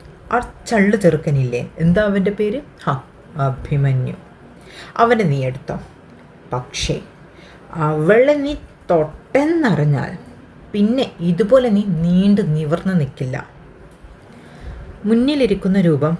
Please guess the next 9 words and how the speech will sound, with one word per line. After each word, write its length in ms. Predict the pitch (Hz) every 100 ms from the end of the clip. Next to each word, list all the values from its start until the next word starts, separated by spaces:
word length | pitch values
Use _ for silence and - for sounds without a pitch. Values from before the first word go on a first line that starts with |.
| 190
പറഞ്ഞു 320 | 180 196 233
തീർക്കുമ്പോൾ 640 | 214 156 127 143 131 165 - -
അതുവരെ 440 | 180 208 254 269
ഉണ്ടായിരുന്ന 500 | 185 147 151 147 170
സൗമ്യഭാവം 920 | 180 185 175 185 233 156 180 151 170 185
ആ 100 | 185
മുഖത്തു 380 | 208 185 175 -
നിന്ന് 240 | 180 156 180
അപ്രത്യക്ഷമായിരുന്നു. 1160 | - - - - - - 196 156 143 131 139